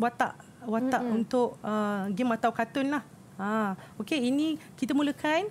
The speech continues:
Speaker 1: dengan, ah, lukisan menggunakan pensel dan pen.
Speaker 2: Mhm.
Speaker 1: Okey, kemudian, ah, kita masukkan dalam, ah, perisian Adobe Photoshop. Ha, dia, garisan dia akan lebih detail lah.
Speaker 2: Okey.
Speaker 1: Ha, seperti ini.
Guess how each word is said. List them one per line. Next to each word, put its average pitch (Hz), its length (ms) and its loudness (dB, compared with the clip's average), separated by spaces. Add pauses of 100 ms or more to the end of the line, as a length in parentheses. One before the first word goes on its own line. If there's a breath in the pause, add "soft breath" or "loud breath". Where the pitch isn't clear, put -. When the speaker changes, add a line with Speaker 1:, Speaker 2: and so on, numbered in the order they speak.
(120)
Speaker 1:
dengan, 254 560 2
ah, 226 400 0
lukisan 233 480 -2
menggunakan 240 400 0
pensel 233 400 -2
dan 202 160 -2
pen. 196 400 -4
Speaker 2:
Mhm. 220 480 -4
Speaker 1:
Okey, 294 320 -4 (240 loud breath)
kemudian, 247 640 0 (800)
ah, 190 80 -6
kita 208 240 -4
masukkan 285 400 0
dalam, 269 400 2 (400 loud breath)
ah, 233 400 2
perisian 330 400 0
Adobe 277 240 -2
Photoshop. 240 560 0 (480)
Ha, 190 240 -2
dia, 269 320 -2 (320 loud breath)
garisan 262 320 2
dia 294 160 2
akan 269 160 0
lebih 262 240 0
detail 294 400 -2
lah. - 40 -16 (440)
Speaker 2:
Okey. 240 400 0
Speaker 1:
Ha, 233 160 2
seperti 226 480 0
ini. 226 400 0